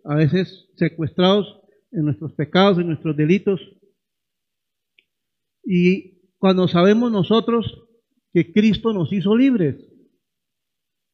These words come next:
Cristo nos liberó de, de ese secuestro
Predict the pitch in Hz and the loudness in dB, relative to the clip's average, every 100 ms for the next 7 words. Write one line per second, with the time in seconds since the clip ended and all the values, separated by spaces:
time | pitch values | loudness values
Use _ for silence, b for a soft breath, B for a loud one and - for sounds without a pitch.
0 | _ - 220 220 233 226 196 156 165 180 | _ 2 4 4 2 0 2 2 4 4
1 | 170 175 254 180 - _ _ - 156 156 | 2 2 0 -4 -10 _ _ -4 -4 -2
2 | 160 143 196 175 - 190 196 202 202 | -4 -4 -4 -4 -4 -4 -4 -4 -8